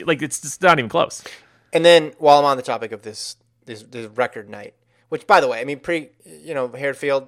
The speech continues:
Speaker 2: it's, it's fast for four hundred meter hurdles. Past that, I don't know. Maybe they should
Speaker 1: Right.
Speaker 2: just do, they should just host four hundred meter hurdle record attempts. The women's five. So, uh, Gade didn't even win. It was a record attempt for Gade.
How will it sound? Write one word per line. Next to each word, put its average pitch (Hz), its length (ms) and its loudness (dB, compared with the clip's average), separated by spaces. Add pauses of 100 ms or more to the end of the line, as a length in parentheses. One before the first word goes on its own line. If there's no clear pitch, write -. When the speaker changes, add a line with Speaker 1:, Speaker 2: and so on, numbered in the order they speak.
(140)
Speaker 2:
it's, - 260 -16 (120)
it's 156 140 -16
fast 165 280 -2
for 131 80 -20
four 139 140 -8
hundred 135 100 -8
meter 110 120 -8
hurdles. 113 480 -8 (1080)
Past 123 240 -4
that, 120 140 -4
I 113 40 -4
don't 107 180 -6
know. 104 180 -12
Maybe 113 220 -10
they 120 180 -12
should 120 180 -14
Speaker 1:
Right. 127 120 4
Speaker 2:
just 120 180 -6
do, 123 160 -12
they 123 120 -10
should 120 160 -14
just 123 300 -4
host 117 180 -8
four 120 140 -10
hundred 117 100 -12
meter 110 100 -10
hurdle 113 340 -8 (540)
record 117 300 -6
attempts. 110 400 -16 (400)
The 156 80 0
women's 208 280 2
five. 110 400 -6 (140)
So, - 360 -4 (300)
uh, - 40 -20 (160)
Gade 180 180 -6
didn't 233 220 2
even 196 180 -4
win. 127 200 -6 (760)
It - 80 -20
was 135 80 -8
a 147 40 -6
record 185 240 4
attempt 180 280 -4
for 170 100 -4
Gade. 123 420 -2